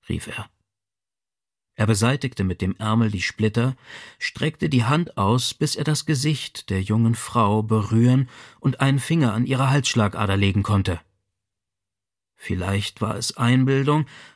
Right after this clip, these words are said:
aber er glaubte, ein leises Atmen zu hören. „Ganz ruhig“, sagte Rizzi. „Der Rettungswagen ist unterwegs. Er wird jeden Moment hier sein.“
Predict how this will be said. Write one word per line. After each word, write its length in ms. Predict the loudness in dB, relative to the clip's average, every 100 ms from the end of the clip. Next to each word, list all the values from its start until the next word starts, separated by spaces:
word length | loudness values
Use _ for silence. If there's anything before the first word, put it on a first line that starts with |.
| _
aber 220 | 0 0
er 100 | -2
glaubte, 400 | 0 0 0 -4
ein 100 | 0
leises 520 | 0 0 -2 -4 -2
Atmen 340 | -4 -2 0 0
zu 140 | -2
hören. 240 | -4 -6 -8 _ _ _ _ _ _ _ _ _ _ _ -2
„Ganz 320 | 2 2 2
ruhig“, 420 | 2 2 -2 -8 _ _ _ _
sagte 380 | -18 -16 -12 -10
Rizzi. 340 | -8 -8 -10 _ _ _ _ _ -2
„Der 140 | 0
Rettungswagen 580 | 0 0 0 0 0 0
ist 140 | 0 0
unterwegs. 640 | 2 2 2 0 -4 -12 _ _ _ _ _ _
Er 120 | 2
wird 200 | 2 2
jeden 200 | 4 4
Moment 320 | 4 4 4 4
hier 220 | 4 4
sein.“ 260 | 4 -2